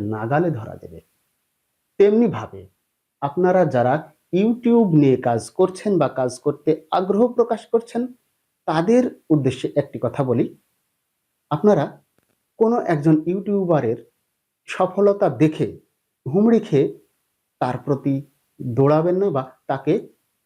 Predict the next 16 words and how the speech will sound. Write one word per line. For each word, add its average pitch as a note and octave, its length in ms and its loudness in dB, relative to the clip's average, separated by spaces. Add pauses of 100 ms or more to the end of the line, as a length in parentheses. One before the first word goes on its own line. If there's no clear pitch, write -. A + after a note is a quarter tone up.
(140)
অনুকরণ D#3+ 480 0 (100)
করতে G2+ 280 -16
যাবেন G2 240 -14 (100)
না। F#2 80 -16 (840)
হ্যাঁ, A2+ 260 -2 (380)
আপনি F#3 200 2 (160)
কাউকে A#3 340 0
না C4 180 -2
কাউকে B3+ 220 0 (220)
অনুসরণ B3+ 420 2 (140)
করতেই B3 480 2
পারেন, A#2 240 -4 (800)
কিন্তু C4+ 240 4 (560)
অনুকরণ G3 560 2 (160)
নয়। A#2 220 -4 (920)
অনুকরণ B3 400 2